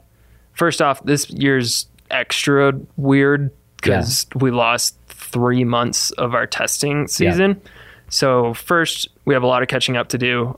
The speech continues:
Speaker 1: on the brands that have, w-, like, we already have their product.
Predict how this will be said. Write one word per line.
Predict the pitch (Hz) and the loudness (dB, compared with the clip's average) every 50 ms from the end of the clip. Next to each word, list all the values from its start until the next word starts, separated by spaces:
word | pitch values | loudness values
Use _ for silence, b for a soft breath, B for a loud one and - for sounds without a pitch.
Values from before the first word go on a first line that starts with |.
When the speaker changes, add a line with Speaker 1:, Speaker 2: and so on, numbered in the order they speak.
| - | -2
Speaker 1:
on | 135 127 123 | -2 -2 0
the | 120 117 | -2 -2
brands | - 123 120 117 120 117 - | 0 0 0 0 -2 -4 -4
that | 123 123 123 | -4 -4 -2
have, | 117 123 117 120 131 - - - _ _ _ _ _ _ _ _ | -2 -2 -4 -6 -8 -16 -20 -20 _ _ _ _ _ _ _ _
w-, | - 131 127 - | -6 -6 -6 -4
like, | 156 127 120 - | -4 -4 -4 -4
we | 131 131 - - | -6 -6 -2 0
already | 131 123 123 120 120 117 120 | 0 2 2 0 0 -2 -2
have | - 117 - - - | -2 -4 -4 -4 -4
their | - 104 | -6 -4
product. | - - 123 113 - 123 139 - - - | -2 -2 -2 0 0 0 -2 -2 -6 -10